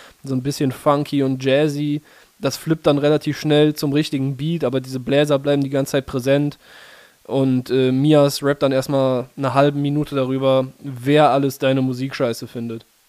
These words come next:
Beziehungsweise wen die, wen alles deine Musik nicht interessiert.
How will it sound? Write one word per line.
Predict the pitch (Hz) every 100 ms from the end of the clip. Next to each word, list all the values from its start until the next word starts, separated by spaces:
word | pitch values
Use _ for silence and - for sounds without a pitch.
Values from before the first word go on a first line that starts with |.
| _ -
Beziehungsweise | 127 143 143 139 139 135
wen | 139
die, | 147 147 135
wen | 127 147 160
alles | 143 147 135
deine | 139 135
Musik | 131 135
nicht | 139 127
interessiert. | 127 117 - 120